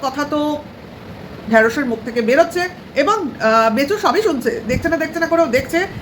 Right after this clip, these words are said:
এবং হজম করছে। যাই হোক, সত্যি মিথ্যা আমাদের জানার বাইরে, আমরা জানি না, কারণ যতক্ষণ না, এখনও বলবো যে ঢ্যাঁড়স প্রুফ নিয়ে আমাদের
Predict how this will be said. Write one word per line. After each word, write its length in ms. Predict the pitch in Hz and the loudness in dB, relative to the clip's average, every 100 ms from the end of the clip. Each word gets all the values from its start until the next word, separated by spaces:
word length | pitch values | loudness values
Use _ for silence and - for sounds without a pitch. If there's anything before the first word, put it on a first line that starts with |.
| - | -8
এবং 220 | - 453 - | -2 -2 4
হজম 240 | 214 247 | 4 4
করছে। 260 | 208 - - - - - | 0 -4 -8 -14 -12 -2
যাই 160 | 370 403 | 4 4
হোক, 140 | 247 - | 4 0
সত্যি 520 | - 277 - 311 311 294 - | -4 -4 -4 -6 -4 -6 -6
মিথ্যা 300 | 233 - 269 | -8 -6 2
আমাদের 500 | 277 240 220 226 233 | 4 4 0 2 2
জানার 300 | 214 202 220 | 2 2 2
বাইরে, 340 | 208 214 262 311 | 2 2 0 -2
আমরা 220 | 202 214 | -4 0
জানি 280 | 220 226 233 | 0 2 2
না, 160 | 269 330 - - - | 0 -2 -4 -10 0
কারণ 220 | 220 214 | 2 4
যতক্ষণ 520 | 247 247 392 - 403 | 2 0 -4 -4 0
না, 260 | 359 370 381 370 - - - - - - - - - - - - - - | 4 4 4 -2 -12 -12 -12 -14 -14 -16 -16 -16 -16 -14 -14 -14 -12 -4
এখনও 260 | 185 311 | 0 2
বলবো 400 | 330 277 254 277 277 - - | 4 4 4 0 0 -12 -6
যে 80 | 190 | -6
ঢ্যাঁড়স 420 | - 220 294 370 - - | 0 2 2 0 -4 0
প্রুফ 320 | 330 453 440 | 4 4 4
নিয়ে 220 | 269 202 - - - | -4 -4 -6 -14 -12
আমাদের 300 | - 233 285 | -4 -2 0